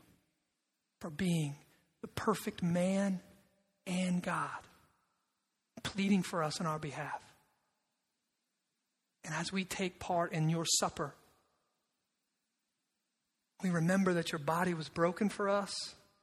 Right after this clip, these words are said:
and that your blood was shed for us to cover all of our sins, past, present, and future. That in the gospel, by faith, our salvation is secure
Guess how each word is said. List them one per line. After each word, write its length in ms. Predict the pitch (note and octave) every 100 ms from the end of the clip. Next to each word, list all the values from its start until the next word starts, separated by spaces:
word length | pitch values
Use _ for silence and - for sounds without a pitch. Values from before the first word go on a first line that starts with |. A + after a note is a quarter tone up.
| _ _ _
and 100 | -
that 160 | D#3 -
your 80 | D3+
blood 360 | D#3 E3 D#3+
was 100 | D#3+
shed 360 | - - F#3 F3
for 180 | - F3+
us 460 | D#3 D3 - - - _ _ _ _ _ _ -
to 80 |
cover 340 | - F#3 D#3 D3
all 220 | E3 G3
of 100 | F3+
our 140 | E3+
sins, 500 | D3+ - D3 C3+ B2+ - - -
past, 460 | - G#3 G#3+ - - - -
present, 360 | - F#3+ F#3+ - - -
and 120 | E3
future. 440 | - G3 F3+ - - -
That 100 | -
in 100 | F3
the 80 | F#3
gospel, 680 | D#3 G3 G#3 - - B3 A#3+ - -
by 160 | E3+ D3 - -
faith, 460 | A#3 B3+ C4 - - - - _ _ _ _ _ _
our 100 | E3 -
salvation 520 | G#3 F3+ G#3 G#3 B3
is 200 | F3+ -
secure 640 | - - - - A#3 F3+